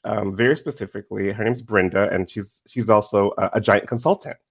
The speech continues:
And so we started to talk, and she's like, "Wow, you, you sound like you're trapped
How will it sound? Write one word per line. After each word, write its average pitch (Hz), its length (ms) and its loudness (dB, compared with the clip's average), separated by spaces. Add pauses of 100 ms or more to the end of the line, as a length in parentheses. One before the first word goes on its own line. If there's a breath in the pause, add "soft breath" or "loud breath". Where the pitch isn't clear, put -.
(600)
And 113 100 -6
so 170 100 4
we 233 80 6
started 165 300 4
to 156 60 -4
talk, 120 400 2
and 117 120 -6
she's 131 240 -14
like, 107 200 -8
"Wow, 123 240 2
you, 110 200 -6
you 123 120 -4
sound 165 220 0
like 240 140 -4
you're 214 80 -6
trapped - 680 -2